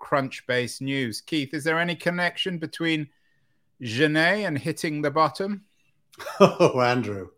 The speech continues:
Speaker 1: I
Speaker 2: That
Speaker 1: couldn't
Speaker 2: is
Speaker 1: resist. I mean, you, you, you set yourself up for that one.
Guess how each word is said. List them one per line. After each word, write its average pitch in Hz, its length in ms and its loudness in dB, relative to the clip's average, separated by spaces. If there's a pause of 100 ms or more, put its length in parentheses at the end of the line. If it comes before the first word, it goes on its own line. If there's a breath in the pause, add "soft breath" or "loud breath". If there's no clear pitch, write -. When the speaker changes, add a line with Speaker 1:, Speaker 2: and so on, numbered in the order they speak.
(520 soft breath)
Speaker 1:
I 160 60 2
Speaker 2:
That 123 100 6
Speaker 1:
couldn't 131 240 10
Speaker 2:
is 156 100 4
Speaker 1:
resist. 135 420 6
I 139 80 4
mean, 156 240 0
you, 165 120 0
you, 151 520 -4 (340 soft breath)
you 147 80 -6
set - 300 4
yourself 135 400 2
up 131 200 4
for 110 120 -6
that 113 240 -2
one. 78 240 -20